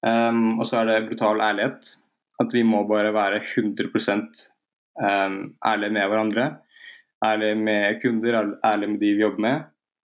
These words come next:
eh, og at vi må, eh, bare gi veldig klar og br-, brutal og ærlig feedback til hverandre, sånn at alle kan, eh, trekke ut,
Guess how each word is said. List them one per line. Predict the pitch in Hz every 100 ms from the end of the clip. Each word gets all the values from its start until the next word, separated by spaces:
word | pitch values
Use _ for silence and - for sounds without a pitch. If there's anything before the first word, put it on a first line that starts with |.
| _ -
eh, | 104 104
og | 107 113
at |
vi | 117
må, | 113 107 104 104 - _ - - _ _ - _ _ _ -
eh, | 107
bare | 113 113
gi | 101 104 107 -
veldig | 110 104 104 101 101 - _ _ _ _ _ _ _ _ -
klar | 110 107
og | 107
br-, | 117 113
brutal | 117 113 104 107
og | 107
ærlig | 107
feedback | 110 113 110 -
til | 110
hverandre, | 110 107 98 120 120
sånn | 117
at | 113
alle | 107 101 101
kan, | 104 104 - _ - - _ _ _ - -
eh, | 107
trekke | 120 113 - 104 101
ut, | 98 - -